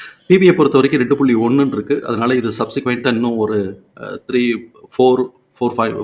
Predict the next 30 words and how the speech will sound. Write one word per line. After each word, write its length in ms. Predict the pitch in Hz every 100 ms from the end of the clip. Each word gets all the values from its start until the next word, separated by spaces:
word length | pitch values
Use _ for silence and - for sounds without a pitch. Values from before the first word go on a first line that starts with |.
| -
ஃபோர் 140 | 117
பாயிண்ட் 240 | 120 107 107
ஃபைவ், 340 | 120 120 -
அதுக்கான 420 | 110 107 104 104
ஆப்பர்ச்சுனிட்டி 340 | 104 - 107 104
கிடைச்சாலும் 480 | 104 98 104 - -
ஆச்சரியப்படுறதுக்கு 600 | 95 95 104 - 87 -
இல்ல. 280 | 98 95 - _ _ _ _ - - - - -
இப்ப 480 | 165 165 120 - - _
இவனுடைய 520 | 156 160 143 131 107 - -
price 240 | 165 202 -
to 80 | 185
book 220 | 139 139
வந்து 240 | 131 131
அடுத்த 220 | 127 143
ஒரு 140 | 147 -
கொஸ்டின் 300 | 113 - -
பண்றோம். 260 | 104 101 131
Price 220 | 139 143 -
to 80 |
book 220 | 123 120 123
அறுநூத்தி 420 | 113 131 - 107
அஞ்சுன்னு 320 | 117 135 135
இதுல 160 | 107 101
இருக்கு. 340 | 127 139 -
ஆக்சுவலா 540 | 110 - 135 127 113 -
இது 220 | 123 139
வந்து 260 | 123 123 170
இந்த 340 | 135 123 123 131
குவார்ட்டருடைய 720 | 143 - 156 139 120 107